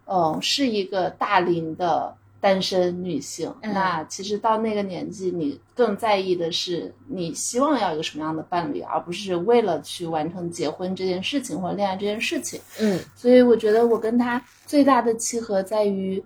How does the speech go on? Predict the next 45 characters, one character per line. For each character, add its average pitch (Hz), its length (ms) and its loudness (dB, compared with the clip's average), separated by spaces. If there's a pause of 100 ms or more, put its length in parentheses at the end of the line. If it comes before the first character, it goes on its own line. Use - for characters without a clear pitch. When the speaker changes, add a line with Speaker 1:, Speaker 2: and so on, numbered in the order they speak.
(400)
Speaker 1:
嗯， 190 320 0
可 240 300 0
以 262 200 4
无 185 200 0
所 170 240 -2
不 165 180 -10
谈， 160 420 -12
Speaker 2:
嗯。 233 540 4
Speaker 1:
可 208 200 2
以 214 640 0
有 175 240 0
话 180 240 -4
直 165 260 -10
说， 165 480 -8
Speaker 2:
嗯。 226 140 2
Speaker 1:
可 196 80 2
以 220 140 2
不 - 160 -8
藏 170 300 -8
着 185 100 -4
掖 190 280 -6
着， 175 200 -10
可 - 140 -16
以 185 80 -6
做 185 200 -6
我 160 100 -4
自 - 220 -10
己。 - 380 -16
Speaker 2:
嗯。 233 360 0
Speaker 1:
所 202 100 4
以 240 120 8
从 226 200 -2
我 226 100 2
们 185 340 -2 (120)
特 - 140 -4
别 214 140 2
一 220 100 -4
开 277 280 0
始 220 320 -2
的 165 320 0
交 190 240 0
往 170 200 0
过 185 120 -6
程 175 260 -10
中， 175 260 -8